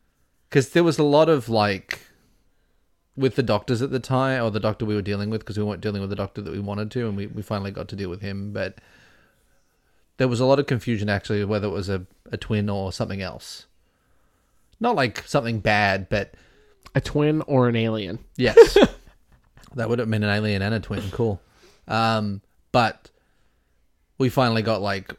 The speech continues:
Speaker 1: a definitive answer, and I know Jen in the hospital said, or no, wherever she was, the doctor's clinic was like,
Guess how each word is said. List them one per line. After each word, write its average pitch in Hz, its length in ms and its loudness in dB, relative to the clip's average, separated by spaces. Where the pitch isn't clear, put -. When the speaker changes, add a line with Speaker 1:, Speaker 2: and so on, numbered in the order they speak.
Speaker 1:
a 107 120 -6
definitive 107 460 -2
answer, 101 400 -2
and 98 340 -6
I 104 120 -6
know 101 180 -2
Jen 98 480 -4
in 98 140 -6
the 95 80 -4
hospital 92 500 -6
said, 92 380 -6
or 101 160 -4
no, 95 200 -6
wherever 101 320 -6
she - 100 -8
was, 98 300 -8
the 110 60 -8
doctor's 104 320 -12
clinic 95 280 -10
was 98 140 -14
like, 104 260 -10